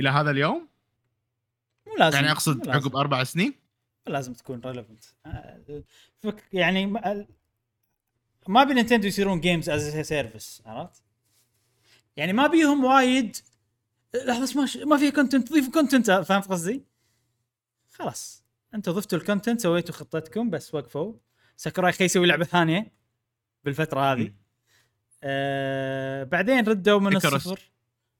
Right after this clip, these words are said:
Speaker 2: آه، ما
Speaker 1: خي يسوي إيكاروس.
Speaker 2: أي شيء، ما أدري، بس، آه، ودي يسوي لعبة ثانية بالفت-، بالفتشة هذه اللي بالنص.
Speaker 1: إيك-، إيكاروس مالته بعد، صح؟
Speaker 2: إيكاروس مالته، إيه.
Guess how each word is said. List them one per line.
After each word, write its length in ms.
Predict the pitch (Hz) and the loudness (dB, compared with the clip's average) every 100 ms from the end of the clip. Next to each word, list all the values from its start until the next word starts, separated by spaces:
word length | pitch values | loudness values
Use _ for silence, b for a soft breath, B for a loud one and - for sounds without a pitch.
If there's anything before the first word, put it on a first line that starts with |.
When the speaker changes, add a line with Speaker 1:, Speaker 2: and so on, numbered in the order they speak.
| - | -4
Speaker 2:
آه، 100 | 370 | 2
ما 60 | |
Speaker 1:
خي 60 | 403 | 4
يسوي 240 | 302 247 | 4 2
إيكاروس. 300 | 247 262 196 | -2 -4 0
Speaker 2:
أي 120 | 285 | 2
شيء، 240 | 294 160 147 | 2 0 0
ما 100 | 170 | -2
أدري، 160 | 127 | -4
بس، 180 | 135 165 | -6 -4
آه، 160 | 208 196 | 0 0
ودي 200 | 233 190 | 0 -2
يسوي 240 | 190 190 | -2 0
لعبة 140 | 175 156 | 0 -2
ثانية 260 | 160 135 | -2 -2
بالفت-، 380 | 127 131 143 - | -4 -6 -8 -8
بالفتشة 440 | 147 165 156 135 | -6 -4 -4 -6
هذه 100 | 117 | -6
اللي 100 | 107 | -8
بالنص. 320 | 104 107 107 - | -10 -12 -10 -2
Speaker 1:
إيك-، 200 | 190 220 | -2 0
إيكاروس 440 | 233 240 262 247 | -2 0 0 2
مالته 280 | 214 226 202 | 2 2 2
بعد، 240 | 220 190 - | 2 0 0
صح؟ 100 | 160 | 0
Speaker 2:
إيكاروس 260 | 202 185 | 0 -4
مالته، 200 | 143 113 | -8 -10
إيه. 120 | 113 | -18